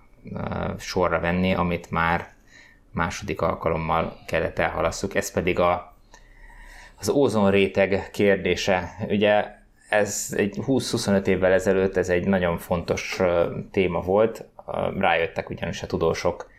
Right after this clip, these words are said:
még valamikor a nyolcvanas években, hogy, ö, a, azok bizonyos gázok, amiket használunk különböző helyeken a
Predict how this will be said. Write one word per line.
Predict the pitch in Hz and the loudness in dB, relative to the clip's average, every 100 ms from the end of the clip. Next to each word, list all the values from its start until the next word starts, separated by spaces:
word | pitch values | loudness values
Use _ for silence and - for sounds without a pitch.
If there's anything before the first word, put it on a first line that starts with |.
| - - - - - - | -20 -20 -20 -20 -20 -8
még | - 87 | -2 0
valamikor | 87 90 85 82 85 | 2 2 0 -2 0
a | 85 85 | 2 2
nyolcvanas | 87 85 - 80 82 - | 2 -2 -2 -6 -4 -2
években, | 82 78 - 92 95 | 0 0 0 -2 -2
hogy, | - 85 85 85 - | -2 2 4 2 0
ö, | 90 85 87 87 101 - - - - _ - - - | 2 4 4 0 -4 -16 -20 -20 -20 _ -20 -20 -6
a, | 85 87 85 95 - - | -4 -2 -4 -6 -16 -8
azok | - 95 90 - 95 | -4 -2 -4 -4 0
bizonyos | 101 90 87 90 | 0 0 -2 0
gázok, | 92 90 92 | 0 0 0
amiket | 87 85 85 | -2 -2 -4
használunk | - 90 - 85 82 85 - | -4 -4 -2 -2 -2 -4 -8
különböző | - 87 85 - 87 80 82 87 82 | -4 -2 -2 -4 -2 0 0 -2 -6
helyeken | - 87 82 - 80 | -2 0 0 -2 -2
a | 80 78 - | -2 -2 -6